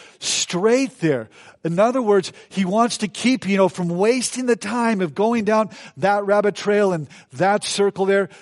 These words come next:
wasting your life. He wants to give you a straight path to walk on. So, if you will trust in the Lord with all your heart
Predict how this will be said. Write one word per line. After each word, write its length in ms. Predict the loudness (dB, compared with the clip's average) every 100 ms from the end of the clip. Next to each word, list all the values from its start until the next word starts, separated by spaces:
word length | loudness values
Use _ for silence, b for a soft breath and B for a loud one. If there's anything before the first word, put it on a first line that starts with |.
| B B
wasting 520 | -2 0 0 -2 -2
your 140 | 0 0
life. 400 | 2 2 0 -4 _
He 100 | -6
wants 220 | -2 0 0
to 60 |
give 160 | -4 -2
you 120 | -2
a 40 | -2
straight 560 | -4 -2 0 0 0
path 420 | -4 0 0 -2 -8 b b b -2
to 120 | 2
walk 400 | 4 2 0 -6
on. 120 | -10
So, 440 | -4 2 2 0 -8 _ _ _ _ _ _ _ _ _ _ _ _ _ _ _ _ _ _ _ _
if 140 | -14 -6
you 160 | -2
will 100 | 0
trust 420 | -2 0 0 0 -4
in 60 |
the 60 | 0
Lord 240 | 2 2
with 100 | 2
all 180 | 2 2
your 80 | 0
heart 320 | -6 -12 -14